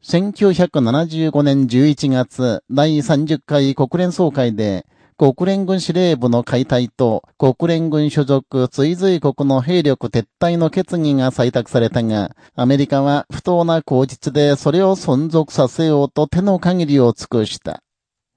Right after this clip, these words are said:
分けてもアメリカは、新世紀に入って南朝鮮で反米機運が高まっている中、有事作戦統制権移管まで日程に上ると、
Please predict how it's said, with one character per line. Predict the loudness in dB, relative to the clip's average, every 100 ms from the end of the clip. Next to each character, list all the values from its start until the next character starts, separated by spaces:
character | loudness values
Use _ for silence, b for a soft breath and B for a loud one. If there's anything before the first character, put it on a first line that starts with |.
| b b b b b b b -10
分 | -2 -2
け | -2 -2
て | 0
も | 0 0
ア | 0
メ | 0
リ | 0
カ | -2 -2
は、 | -2 -4 -4
新 | -2 0
世 | 0 -2 0
紀 | 0
に | 2
入 | 0
っ | -2 _
て | -2 0 0
南 | 0 0
朝 | -2
鮮 | -2 0 0
で | 0 0 -2
反 | -2 -2 0
米 | 0 0
機 | 0 0
運 | 0 2 2
が | 2
高 | 0 0
ま | 0
っ | 0
て | 0
い | 0
る | 2
中、 | 0 -2 -6 -6 b b b b
有 | 2 2 2
事 | 0
作 | 0 -2
戦 | 0 0 0
統 | -2 -2
制 | 0 -2 0
権 | -2 0 0
移 | -2
管 | -2 -2 -2
ま | 0 2
で | 2
日 | 2 -2 _
程 | 0 0
に | 2
上 | 2 2
る | 0 -2
と、 | -4 -8